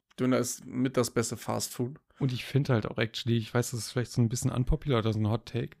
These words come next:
Speaker 1: Hm.
Speaker 2: aber ich mag das, bei unterschiedlichen Dönerbuden zu bestellen, weil die immer unterschiedlich schmecken auch. Ich find
Speaker 1: Ja,
Speaker 2: das
Speaker 1: das
Speaker 2: nicht
Speaker 1: ist aber
Speaker 2: schlecht.
Speaker 1: auch for real so. Döner, da haben wir, haben wir schon mal drüber geredet. Da,
Speaker 2: Wirklich?
Speaker 1: das, ja, wir haben
Speaker 2: Oh
Speaker 1: drüber
Speaker 2: nein,
Speaker 1: geredet, wie, wie
Speaker 2: <laughs> das
Speaker 1: für uns der
Speaker 2: wieder an.
Speaker 1: perfekte Döner aussieht.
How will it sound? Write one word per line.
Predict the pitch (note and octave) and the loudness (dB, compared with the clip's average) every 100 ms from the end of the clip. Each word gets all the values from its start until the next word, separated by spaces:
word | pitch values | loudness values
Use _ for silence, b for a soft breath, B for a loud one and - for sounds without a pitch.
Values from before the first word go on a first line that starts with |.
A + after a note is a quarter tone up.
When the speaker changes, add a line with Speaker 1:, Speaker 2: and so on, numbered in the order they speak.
| B B B | B B B
Speaker 1:
Hm. | A#2 G#2+ | -2 -2
Speaker 2:
aber | A2+ | -2
ich | - | 2
mag | B2+ C#3 | 2 2
das, | C#3+ | -4
bei | - | 0
unterschiedlichen | A#2 D#3 E3 B2 A#2 A2+ | 0 2 0 -2 -4 -2
Dönerbuden | A#2 A2+ G#2+ A2+ A2 | 0 0 2 0 0
zu | A#2 | -2
bestellen, | G#2+ - A#2+ | -4 2 2
weil | A#2+ | 4
die | G#2+ A2 - | 2 0 0
immer | C3+ D3+ F#3+ | 4 4 4
unterschiedlich | G3 G3 - E3+ F3 | 2 2 0 -2 -4
schmecken | - G3 - A#2+ | -2 -2 0 0
auch. | G#2+ G2+ _ _ _ - | -2 -4 _ _ _ -12
Ich | C#3 | -2
find | B2+ | 8
Speaker 1:
Ja, | C#3 | 8
Speaker 2:
das | D3 | 10
Speaker 1:
das | D3 | 6
Speaker 2:
nicht | |
Speaker 1:
ist | E3 | 8
aber | G#3 C#3 | 8 10
Speaker 2:
schlecht. | A#2 | 6
Speaker 1:
auch | A#2+ | 6
for | - B2+ | 2 -2
real | C3+ D#3 | -2 -4
so. | B2+ A#2+ | -2 -4
Döner, | A2+ - C3 D3+ | -6 -4 0 2
da | D3 C3 | 0 0
haben | C3 D#3 | 0 0
wir, | |
haben | A#2+ C#3 | -2 0
wir | |
schon | C3+ | 2
mal | G#3 | 4
drüber | C#3+ B2 | 4 2
geredet. | A2+ A2 A#2+ A#2+ B B B B | -2 -2 -4 -4 B B B B
Da, | G#2 A#2+ | -4 -2
Speaker 2:
Wirklich? | F#3 F#3 - - | -2 -4 -8 -10
Speaker 1:
das, | - B2 - | -8 -8 -2
ja, | C3 | 4
wir | C3 | 6
haben | C#3+ | 4
Speaker 2:
Oh | C#3 | 6
Speaker 1:
drüber | C3+ C3+ | 8 8
Speaker 2:
nein, | E3 | 10
Speaker 1:
geredet, | E3 C#3+ | 8 8
wie, | - | 4
wie | |
Speaker 2:
<laughs> | |
das | D3 | 6
Speaker 1:
für | D#3+ | 6
uns | E3 | 8
der | D3+ C3+ | 8 6
Speaker 2:
wieder | A3+ | 6
an. | |
Speaker 1:
perfekte | D#3+ C#3+ F#3 F3+ D3+ | 4 8 6 8 2
Döner | D3+ F#3 C#3+ | 4 6 6
aussieht. | A#2+ B2 - A#2 | 6 2 -2 -4